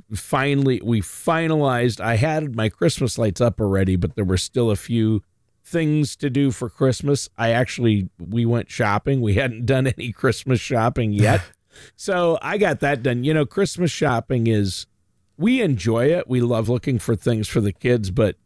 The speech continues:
Speaker 1: it, it, again, it gets old, right? If there's, uh, the stores seem really crowded, which I guess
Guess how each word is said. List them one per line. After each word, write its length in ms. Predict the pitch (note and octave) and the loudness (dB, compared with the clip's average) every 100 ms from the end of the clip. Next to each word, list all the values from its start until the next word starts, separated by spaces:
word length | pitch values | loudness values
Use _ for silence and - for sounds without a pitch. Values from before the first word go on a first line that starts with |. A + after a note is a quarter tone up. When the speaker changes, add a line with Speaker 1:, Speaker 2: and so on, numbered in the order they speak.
| - | -2
Speaker 1:
it, 160 | A2 - | -2 -2
it, 160 | G2 - | -6 -2
again, 480 | A#2 G2+ C3 C3 A#2 | -2 0 0 0 0
it 120 | F2 | -2
gets 260 | A#2 A2 G#2 | -2 -2 0
old, 340 | G#2+ F2 D2 | 0 0 -2
right? 360 | F2 G2 B2 - | -2 0 0 0
If 240 | A2 F#2+ | -4 -2
there's, 420 | G#2+ G2+ F#2+ - - | 0 0 0 -4 -2
uh, 160 | G#2 - | 0 0
the 140 | G#2 | -2
stores 420 | G#2 - B2+ B2 | -4 -2 0 0
seem 280 | - A#2 G2 F#2 F2+ | -2 -2 0 -2 -2
really 300 | A2 A2+ A#2 | 0 2 0
crowded, 480 | - G#2+ G#2 C3+ B2+ | -2 -2 0 0 0
which 200 | G#2 - | -2 -2
I 100 | G2+ | 0
guess 280 | A#2 A2 | 0 -2